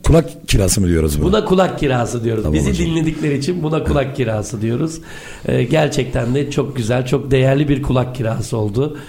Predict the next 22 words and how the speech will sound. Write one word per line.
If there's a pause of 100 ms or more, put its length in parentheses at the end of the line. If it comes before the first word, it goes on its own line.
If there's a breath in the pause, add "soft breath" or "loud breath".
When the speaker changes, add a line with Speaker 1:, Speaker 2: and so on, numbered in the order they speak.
(160 loud breath)
Speaker 2:
Çok
sağ
olun. (120)
Speaker 1:
Teşekkür
ederiz
Speaker 2:
Şimdi
Speaker 1:
hocam.
Speaker 2:
Hasan
Bey, (140)
e,
bir
tarafta
marka,
bir
tarafta
yatırımcı. (600 loud breath)
Marka
yönünü
çalıştıktan
sonra (440 loud breath)
bir
yatırımcı